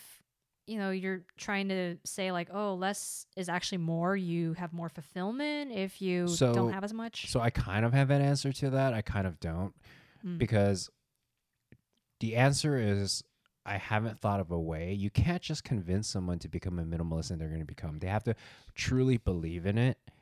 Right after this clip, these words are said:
Speaker 2: and they have to realize that I, I can live a better lifestyle. But for most people, they would rather not lose what they already have in order to achieve that.
Speaker 1: Okay, well,
Speaker 2: It's
Speaker 1: let's
Speaker 2: very difficult.
Speaker 1: let's say you have a roommate.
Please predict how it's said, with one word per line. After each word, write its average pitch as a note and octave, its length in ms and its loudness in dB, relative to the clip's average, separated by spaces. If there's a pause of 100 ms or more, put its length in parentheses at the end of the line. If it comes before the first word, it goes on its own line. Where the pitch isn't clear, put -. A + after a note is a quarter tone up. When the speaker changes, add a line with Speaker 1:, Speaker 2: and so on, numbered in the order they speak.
Speaker 2:
and G2+ 120 4
they G#2+ 80 8
have G#2+ 160 2
to G2+ 140 -2
realize F2+ 520 2
that F2+ 160 -2
I, F#2 260 -2
I F2+ 160 -4
can F#2 680 -2 (220)
live F2+ 300 -2
a F2 200 -4
better E2+ 340 -4
lifestyle. A#2 640 -2 (180)
But G#2 120 -4
for A#2+ 100 -2
most A#2+ 280 0
people, F#2 300 -4
they F#2+ 120 -2
would G#2 200 0
rather F#2+ 280 0
not F2 320 -4
lose E2 360 -2
what D#2+ 140 -4
they D#2+ 100 -4
already D2+ 300 -6
have E2 280 -4
in F2 100 -4
order D#2 200 -4
to D2+ 80 -8
achieve D2+ 300 -8
that. - 160 -14 (240)
Speaker 1:
Okay, G3 360 -4
well, A#3 120 -2
Speaker 2:
It's A3 80 0
Speaker 1:
let's A#3 100 2
Speaker 2:
very G3+ 120 6
difficult. F2+ 480 -4
Speaker 1:
let's C#4 140 -6
say C#4+ 140 0
you A#3 100 4
have G3+ 120 2
a F3+ 60 2
roommate. D#3+ 400 2